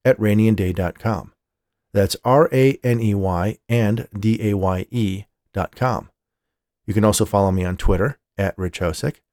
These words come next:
Give us a like on Facebook at Rainy and Day. And don't forget to check out my books on Amazon and follow me there to make sure you get notified of when Book Two, Afterlife, is released.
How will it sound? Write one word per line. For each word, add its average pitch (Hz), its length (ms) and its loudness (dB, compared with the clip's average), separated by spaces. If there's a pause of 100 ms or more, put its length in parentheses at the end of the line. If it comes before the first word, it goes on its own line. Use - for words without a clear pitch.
(400)
Give 170 100 0
us 202 140 0
a 180 60 -2
like 170 200 2
on 165 80 4
Facebook - 540 -2 (180)
at 110 160 0
Rainy 101 280 2
and 90 100 0
Day. 110 340 2 (580)
And 139 120 4
don't 196 160 6
forget 180 240 -2
to 170 60 -6
check 170 260 2
out 165 100 2
my 139 140 0
books 143 360 -4
on 147 160 -2
Amazon 123 680 -4
and 117 120 -4
follow 117 220 0
me 127 140 2
there 101 180 2
to 101 80 0
make 107 220 0
sure - 180 -2
you 151 80 0
get 160 140 -4
notified 156 560 -2
of 101 160 -8
when 95 160 0
Book 131 240 -2
Two, 170 300 -4 (220)
Afterlife, 95 720 -4 (220)
is 90 180 -8
released. 90 460 -6